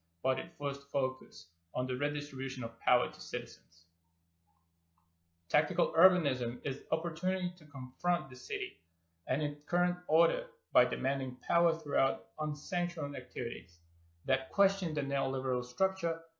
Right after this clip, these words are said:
urban system, filling social, economic, environmental, and political gaps left by the lack of government support throughout grassroots design interventions.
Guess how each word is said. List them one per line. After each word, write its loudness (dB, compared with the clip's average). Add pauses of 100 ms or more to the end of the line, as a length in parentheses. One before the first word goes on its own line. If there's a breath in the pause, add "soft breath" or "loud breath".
urban 2
system, -8 (220)
filling 2
social, 0
economic, -2 (160)
environmental, 4 (120)
and -4
political -8
gaps -2 (480)
left 0
by 4
the -2
lack 2
of -14
government 0
support -4
throughout 2
grassroots -2
design -2
interventions. -10